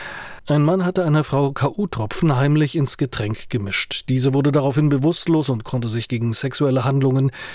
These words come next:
nicht mehr wehren. Sie wurde später im Garten liegend vorgefunden. Ihr war stark übel und damit gab es auch die Gefahr zu erbrechen. Dennoch entschied der Bundesgerichtshof, handle es sich nicht um Körperverletzung. Aber was ist es denn dann? Dazu die Richter.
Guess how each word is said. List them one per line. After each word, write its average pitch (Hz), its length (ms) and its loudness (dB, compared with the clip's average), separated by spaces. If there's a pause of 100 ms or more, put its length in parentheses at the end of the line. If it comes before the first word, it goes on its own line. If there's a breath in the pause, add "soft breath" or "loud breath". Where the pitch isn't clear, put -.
(160 loud breath)
nicht 120 360 0
mehr 127 180 2
wehren. 101 400 -4 (440 loud breath)
Sie 156 120 4
wurde 202 180 4
später 190 360 2
im 156 160 0
Garten 147 480 2
liegend 147 400 0
vorgefunden. 139 800 0
Ihr 156 100 4
war 151 140 2
stark 143 240 0
übel 135 320 4
und 165 320 0
damit 131 340 -2
gab 143 200 0
es 160 100 0
auch 127 240 -2
die 151 140 0
Gefahr 123 580 0 (100)
zu 135 240 0
erbrechen. 120 560 -2 (240)
Dennoch 147 380 0
entschied 175 500 -2
der 160 120 4
Bundesgerichtshof, 139 840 0
handle 135 260 2
es 156 100 0
sich - 260 -2
nicht 156 380 2
um 110 200 -2
Körperverletzung. 98 840 -6
Aber 123 180 0
was 151 300 2 (100)
ist - 180 -2
es 113 120 -2
denn 135 160 0
dann? 123 280 -2 (600 loud breath)
Dazu 143 400 2
die 135 160 2
Richter. 135 380 -2